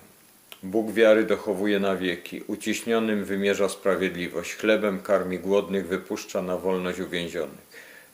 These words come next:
Pan przywraca wzrok ociemniałym, Pan dźwiga poniżonych, Pan kocha sprawiedliwych, Pan strzeże przybyszów.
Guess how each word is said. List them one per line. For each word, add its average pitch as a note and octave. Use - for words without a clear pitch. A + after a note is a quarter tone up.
Pan A2
przywraca F#2+
wzrok F#2
ociemniałym, F#2
Pan G2
dźwiga F#2
poniżonych, F2+
Pan G2
kocha G2
sprawiedliwych, F2
Pan F#2
strzeże F#2
przybyszów. -